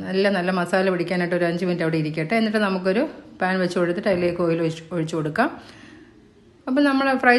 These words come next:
ചെയ്യുന്ന പോലെ തന്നെ നമുക്കതൊന്ന് ഫ്രൈ ചെയ്തെടുക്കാം കേട്ടോ. ഫ്രൈ ചെയ്തിട്ട് ഇങ്ങനെ ചെയ്യുന്നതാണ് ഏറ്റവും നല്ല ടേസ്റ്റ്. ചിലരിങ്ങനെ മിക്സിയിലൊന്ന്,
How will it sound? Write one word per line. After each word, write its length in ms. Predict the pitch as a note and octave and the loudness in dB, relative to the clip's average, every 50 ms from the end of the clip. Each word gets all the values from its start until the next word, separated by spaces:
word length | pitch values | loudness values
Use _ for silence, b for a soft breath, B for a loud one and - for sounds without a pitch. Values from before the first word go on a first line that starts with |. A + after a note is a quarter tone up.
| A#3+ B3 | 4 4
ചെയ്യുന്ന 220 | B3+ A#3 A#3 A#3 A3+ | 4 4 6 4 4
പോലെ 180 | A3 G#3+ G#3+ G#3 G#3+ | 4 2 0 2 2
തന്നെ 140 | G#3+ G#3 G#3 G3+ | 2 2 2 0
നമുക്കതൊന്ന് 440 | F#3+ F#3+ F#3 F#3+ F#3+ F#3+ F#3 F#3 F3+ F3+ | 0 -2 0 0 0 0 2 0 2 2
ഫ്രൈ 120 | F#3+ F3+ F3 E3 | 2 2 2 0
ചെയ്തെടുക്കാം 400 | D#3+ C3+ C#3 B2+ B2 A#2+ C#3 C#3+ C#3+ | 0 -4 -4 -6 -6 -8 -8 -6 -6
കേട്ടോ. 200 | B2+ B2+ - C3 - B B B B B B B B B B B B _ _ _ _ - - - - - - - - _ _ _ _ _ _ _ _ _ _ _ _ _ _ _ _ - - - - - _ _ _ - - _ _ _ _ _ _ - | -8 -8 -8 -10 -12 B B B B B B B B B B B B _ _ _ _ -20 -20 -20 -20 -20 -20 -20 -20 _ _ _ _ _ _ _ _ _ _ _ _ _ _ _ _ -20 -20 -20 -20 -20 _ _ _ -20 -20 _ _ _ _ _ _ 0
ഫ്രൈ 160 | B3 A#3+ B3 C#4 C#4+ C#4 | 2 4 4 4 2 2
ചെയ്തിട്ട് 360 | C4 A#3+ A#3+ A#3 A#3 A#3 A#3 A#3+ G#3+ | 4 4 4 4 4 2 2 2 0
ഇങ്ങനെ 180 | G#3+ G#3+ A3+ A3 - | 2 2 0 2 4
ചെയ്യുന്നതാണ് 460 | G3 F#3+ F#3+ G3 F#3+ G3 F#3 F#3+ G3+ G3 F#3 | 2 4 4 2 0 0 0 0 0 0 -2
ഏറ്റവും 300 | F#3 F#3 - - A#3+ A#3 A3+ | -4 -4 0 2 4 4 4
നല്ല 140 | F3 F3 F3+ F3 | 4 2 0 0
ടേസ്റ്റ്. 300 | F3 E3 D#3+ D#3+ E3 G#3+ G#3 A3 | 0 0 0 0 -2 -2 -2 -2
ചിലരിങ്ങനെ 480 | G#3 G#3+ A3+ A#3+ A#3 A3 A3+ A3+ B3 D#4 E4+ C#4+ A#3 | -2 2 2 2 2 2 0 0 0 0 0 0 -2
മിക്സിയിലൊന്ന്, 580 | F#3+ - - - A3+ A3 G#3+ G#3+ G#3 G#3+ B3 | -2 -4 -2 -2 0 2 2 2 2 2 0